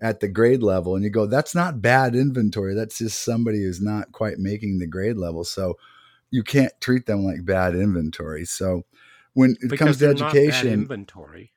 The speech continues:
Speaker 1: it's not. You have to invest in humans. And so you can't treat education like a business. And I think charter schools are a business model. And I think business models don't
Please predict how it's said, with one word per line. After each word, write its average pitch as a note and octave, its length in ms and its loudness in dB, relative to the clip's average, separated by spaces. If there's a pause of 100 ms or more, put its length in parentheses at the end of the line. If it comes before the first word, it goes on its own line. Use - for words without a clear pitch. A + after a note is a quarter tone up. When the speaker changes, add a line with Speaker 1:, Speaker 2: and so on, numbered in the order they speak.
Speaker 1:
it's C3+ 180 -4
not. D3+ 520 2 (300)
You C#3 120 2
have D3 140 2
to D3+ 100 2
invest C#3 460 2
in G#2+ 100 -2
humans. G2 680 -2
And G#2 220 -2
so A2+ 280 2
you A2+ 160 0
can't C#3 440 0
treat B2 360 -2
education A2 680 -2
like G2 260 -6
a F#2 60 -6
business. F#2+ 880 -4 (460)
And G#2 120 0
I A2+ 80 2
think D3+ 380 -2
charter F3 580 0
schools F3 800 -4 (680)
are B2 500 4
a A2 120 4
business A#2 880 2
model. G2+ 1000 2 (800)
And A2 360 4 (140)
I A#2 200 4
think B2 580 0
business B2 580 0
models G#2 640 -2
don't G#2 460 -2